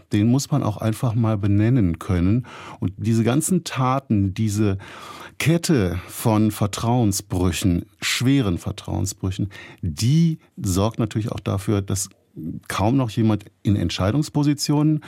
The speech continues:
ein Vertrauen darin hat, dass man mit Putin dazu kommen könnte.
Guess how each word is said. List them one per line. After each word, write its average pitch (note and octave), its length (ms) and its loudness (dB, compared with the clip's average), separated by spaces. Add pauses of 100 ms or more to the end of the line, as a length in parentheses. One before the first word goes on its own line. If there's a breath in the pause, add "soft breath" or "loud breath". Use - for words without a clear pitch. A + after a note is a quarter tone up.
(260 loud breath)
ein A2+ 160 2
Vertrauen G2 540 0
darin A2+ 280 2
hat, A2+ 120 -2
dass F#2+ 140 -2
man G2+ 120 2
mit - 180 -4
Putin A2+ 360 0
dazu F2+ 280 -2
kommen G#2 420 0
könnte. F3 400 -2